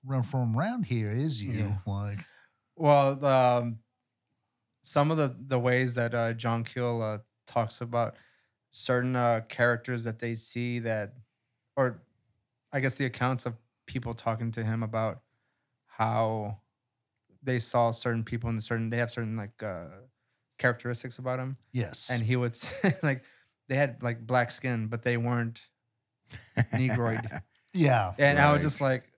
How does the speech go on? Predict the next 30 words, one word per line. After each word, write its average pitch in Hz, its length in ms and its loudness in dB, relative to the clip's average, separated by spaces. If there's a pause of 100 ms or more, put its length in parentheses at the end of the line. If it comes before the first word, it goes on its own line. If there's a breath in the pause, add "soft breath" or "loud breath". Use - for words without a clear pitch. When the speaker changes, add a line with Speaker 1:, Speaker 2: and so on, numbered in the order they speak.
(140)
Speaker 2:
<laughs> - 1120 -6
and 160 360 6 (640)
at 151 160 2
some 151 180 4
point, 147 280 4
like, 139 140 6
Speaker 3:
They 117 60 6
had 131 160 6
Speaker 2:
the, 151 60 4
the 156 60 2
Speaker 3:
Angloid 143 500 4
features. 82 600 -4 (340 loud breath)
Speaker 2:
Well, 123 260 2
it's 120 120 -4
funny 135 180 0
you 127 60 0
say 180 200 0
that 143 220 2
because 127 460 -2
one 127 160 0
of 127 80 0
the, 117 240 -6 (300)
the 113 320 0
features 127 460 0
that 117 120 -4
they, 117 240 -4 (240)
that 120 180 -2
one 131 180 0
of 131 80 -2
these 123 320 -6